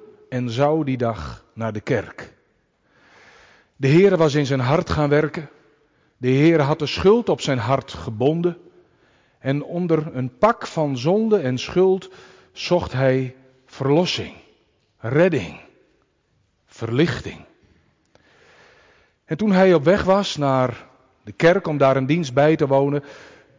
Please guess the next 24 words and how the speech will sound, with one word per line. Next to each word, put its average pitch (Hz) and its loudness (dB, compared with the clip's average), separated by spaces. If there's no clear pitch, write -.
stak - -6
er 139 -2
een 127 -4
zware 117 -2
sneeuwstorm 156 -4
de 113 -10
kop 165 0
op 165 -2
en 113 -6
uiteindelijk 175 -2
was 127 -4
de 123 -10
situatie 117 -4
zo 135 -4
bar 135 2
dat 113 -4
Spurgeon 120 -2
niet 147 -2
anders 123 -4
kon 143 -6
dan 104 -6
zijn 104 -8
reis 107 -4
afbreken. 104 -8